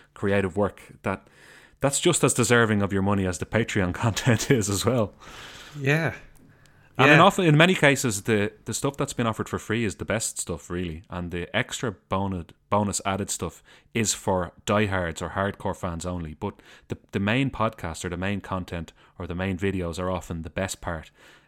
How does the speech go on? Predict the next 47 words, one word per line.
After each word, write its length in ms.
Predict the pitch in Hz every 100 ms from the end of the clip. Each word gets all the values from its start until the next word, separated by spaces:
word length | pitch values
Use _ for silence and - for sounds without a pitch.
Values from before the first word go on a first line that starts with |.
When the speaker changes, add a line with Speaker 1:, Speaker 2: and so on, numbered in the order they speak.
| -
Speaker 1:
Um, 400 | 82 80 80 78
and 160 | 87 90
the 120 | 85
extra 260 | 104 - 107
stuff, 380 | - 117 - _ - - _ _ _ _ _ -
the 80 | 117
main 240 | 127 170
stuff 160 | - 147
is 80 | 113
probably 240 | 117 110
more, 180 | 104 110
more 480 | 113 127 123 120 143
worth 220 | 120 107
your 120 | 110
money 220 | 101 107 92
than 140 | 92
the 80 | 90
a-, 200 | 95 - -
added 400 | 110 113 110 -
stuff 320 | - 80 - -
for 160 | - 92
being 140 | 92
a 40 | 85
patron. 360 | 90 87 78 - - - - - -
Speaker 2:
Yeah, 240 | 214 113
and 100 | 131
I 80 | 151
guess 260 | 226 233
it's 140 | 233 147
a 60 |
very 340 | 127 131 127 110
old 320 | 117 123 110
idea 460 | 110 101 110 127 95
of 100 | -
being 200 | 120 127
a 40 |
patron 460 | 107 113 - 104 95
of 100 | 87
somebody 460 | 113 104 101 95
that 280 | 92 95 -
you 320 | 107 101 92 -
like. 460 | 90 107 104 -
You're 80 | 101
kind 200 | - 113
of 60 | 98
sponsoring 600 | - 104 117 - 107 92
them 180 | 82